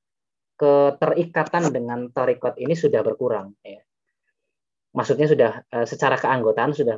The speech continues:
berkurang intens untuk pertemuan dan sebagainya. Ke-, eh, yang jelas, dari Alamat Surat ini, eh, apa namanya,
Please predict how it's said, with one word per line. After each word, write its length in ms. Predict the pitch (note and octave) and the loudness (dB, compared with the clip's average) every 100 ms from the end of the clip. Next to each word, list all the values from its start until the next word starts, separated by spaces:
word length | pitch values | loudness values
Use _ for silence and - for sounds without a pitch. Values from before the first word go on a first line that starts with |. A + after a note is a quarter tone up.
| - | -4
berkurang 480 | A2+ - B2 A2+ A2 | -8 -4 -4 -2 -6
intens 480 | A2+ G#2 G2+ - - | -6 -8 -10 -18 -10
untuk 320 | A#2 A2 A2 | -8 -4 -4
pertemuan 560 | - A2+ G#2+ A#2+ A#2+ A2+ | -4 -6 -4 -4 -4 -6
dan 160 | A2 F#2+ | -8 -10
sebagainya. 480 | - F#2+ F#2+ F#2+ _ _ _ _ _ _ _ _ _ | -12 -12 -12 -20 _ _ _ _ _ _ _ _ _
Ke-, 200 | - B2 B2+ | -10 -6 -2
eh, 340 | B2 B2 B2 B2+ | 2 4 4 4
yang 160 | B2+ | 4
jelas, 480 | A#2+ A2 C3 A#2 - _ _ - _ _ _ _ _ B2 | 4 4 4 0 -6 _ _ -20 _ _ _ _ _ -6
dari 240 | B2 B2 | -2 -2
Alamat 400 | B2+ B2 A#2 A2+ | -2 -4 -6 -4
Surat 240 | B2 A2+ - | -2 -2 -4
ini, 400 | A2+ D3 E3+ E3 _ _ _ _ - | -6 -4 -4 -6 _ _ _ _ -16
eh, 580 | A#2 A#2+ A#2 A#2 A#2 A#2+ | -14 -12 -12 -10 -8 -6
apa 240 | A2+ - D3 | -6 -6 -6
namanya, 480 | B2 A2 B2 E3 | -6 -6 -6 -6